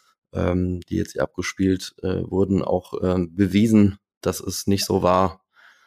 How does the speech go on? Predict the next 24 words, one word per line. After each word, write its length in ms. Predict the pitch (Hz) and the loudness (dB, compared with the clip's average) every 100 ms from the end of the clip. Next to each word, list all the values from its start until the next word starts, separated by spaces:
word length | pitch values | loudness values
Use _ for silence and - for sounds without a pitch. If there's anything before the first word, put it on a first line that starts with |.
| _ _ | _ _
teilweise 600 | _ 92 87 90 92 87 | _ 0 2 2 0 -2
wie 360 | 90 92 95 - | 0 0 0 -4
behauptet. 800 | _ 85 82 98 - 98 92 - - | _ -4 0 0 2 0 0 -10 -4
Ähm, 580 | 90 90 87 87 85 - | -2 -2 -2 -2 -6 -12
ich 160 | - - | -20 -4
bin 120 | 95 | 0
der 100 | 92 | 2
Meinung, 340 | 87 90 92 | 2 2 2
ihr 160 | 95 87 | 2 0
habt 180 | 87 - | -2 2
da, 300 | 95 90 - _ _ _ - _ | 2 2 -4 _ _ _ -20 _
äh, 200 | - 95 | 0 2
nichts 560 | 92 104 - - - - | 4 2 0 -8 -8 -8
grob 280 | - 98 104 | 0 2 2
fahrlässig 580 | 104 98 98 - 98 95 | 2 4 4 4 2 2
in 280 | 90 92 90 | 2 4 4
irgendeiner 460 | - 92 92 92 | 2 0 0 -2
Form 340 | 90 92 101 95 | 0 2 2 2
falsch 300 | - 101 - | 0 0 0
gemacht, 340 | 90 90 - | 0 0 -2
sondern 380 | - 90 90 87 | -2 0 0 0
letztendlich 500 | 85 - 90 87 - | -4 -4 -4 -4 -4
einfach 200 | 92 95 | -4 -2
nur 320 | 90 87 87 | 2 0 0